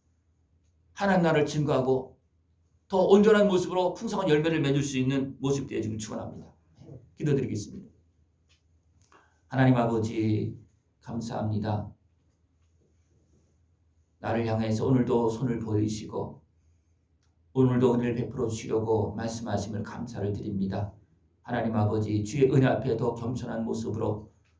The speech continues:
나가게 하여 주옵시고 그 은혜의 복을 생명을 내어 주시면서 우리를 구원하시는 그 은혜의 복을 다 누릴 수 있는 우리 모습 되어 주시도록 주님께서 함께하여 주시옵소서.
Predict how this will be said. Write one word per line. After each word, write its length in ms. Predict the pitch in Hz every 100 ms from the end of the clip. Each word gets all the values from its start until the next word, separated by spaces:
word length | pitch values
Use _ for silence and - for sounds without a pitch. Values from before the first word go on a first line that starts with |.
| _
나가게 360 | 123 123 117 117
하여 140 | 110
주옵시고 760 | 110 107 107 - 107 - -
그 200 | - 131
은혜의 200 | 143 131
복을 400 | 120 120 120 117 - _ -
생명을 480 | - 151 131 131
내어 180 | 127 127
주시면서 640 | 123 127 107 131 123 - 113
우리를 300 | 139 131 127
구원하시는 640 | 123 120 - 117 117 - - _
그 300 | 147 143 147
은혜의 560 | 151 147 143 139 139 - _ _ _ _ _ _ _ _ _ _ _ _ _ _
복을 260 | 127 127 123
다 280 | - -
누릴 200 | 120 160
수 180 | 160 156
있는 180 | 143 139
우리 160 | 135 135
모습 320 | 131 131 -
되어 180 | 127 117
주시도록 520 | 107 117 117 110 -
주님께서 360 | 127 117 110
함께하여 720 | 117 117 - 104 104 101 98 101
주시옵소서. 720 | - - 131 104 - -